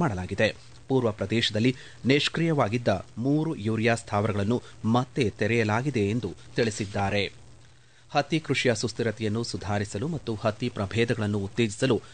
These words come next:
ಐದು ವರ್ಷಗಳ ಹತ್ತಿ ಮಿಷನ್ ಮತ್ತು ರೈತರಿಗೆ ವಿಜ್ಞಾನ ಹಾಗೆ ತಂತ್ರಜ್ಞಾನ ಬೆಂಬಲವನ್ನು ಒದಗಿಸಲಾಗುವುದು ಎಂದು ಕೇಂದ್ರ ಹಣಕಾಸು ಸಚಿವೆ ನಿರ್ಮಲಾ ಸೀತಾರಾಮನ್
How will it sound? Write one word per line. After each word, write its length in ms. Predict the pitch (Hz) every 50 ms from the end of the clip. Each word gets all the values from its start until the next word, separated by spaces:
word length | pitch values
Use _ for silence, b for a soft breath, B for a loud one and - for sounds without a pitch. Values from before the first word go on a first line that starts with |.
| B B B 110
ಐದು 340 | 127 139 160 175 160 160
ವರ್ಷಗಳ 380 | 135 113 98 - - 101 101 101
ಹತ್ತಿ 460 | 107 110 107 - 117 107 - - 135
ಮಿಷನ್ 360 | 117 104 98 - 117 113 113
ಮತ್ತು 240 | 104 107 - - 117 92 - B B B B
ರೈತರಿಗೆ 520 | 110 120 127 123 - 117 107 101 123 139 147 -
ವಿಜ್ಞಾನ 420 | 113 113 104 - 113 107 110 120 135
ಹಾಗೆ 340 | 123 110 98 95 113 101
ತಂತ್ರಜ್ಞಾನ 580 | 90 - 120 120 123 127 120 - 120 117 135 143
ಬೆಂಬಲವನ್ನು 560 | 107 92 101 104 113 113 110 101 104 104 120 117
ಒದಗಿಸಲಾಗುವುದು 800 | 101 95 104 104 107 117 107 - 101 101 101 110 - 135 120 104
ಎಂದು 200 | 120 143 120 - B B B B B -
ಕೇಂದ್ರ 280 | 147 143 143 147 160 156
ಹಣಕಾಸು 520 | 123 117 107 107 107 - 117 131 - -
ಸಚಿವೆ 360 | 127 - 104 - - 110 110
ನಿರ್ಮಲಾ 360 | 98 98 101 98 117 123 120
ಸೀತಾರಾಮನ್ 560 | 101 - 113 104 - 101 98 101 110 107 95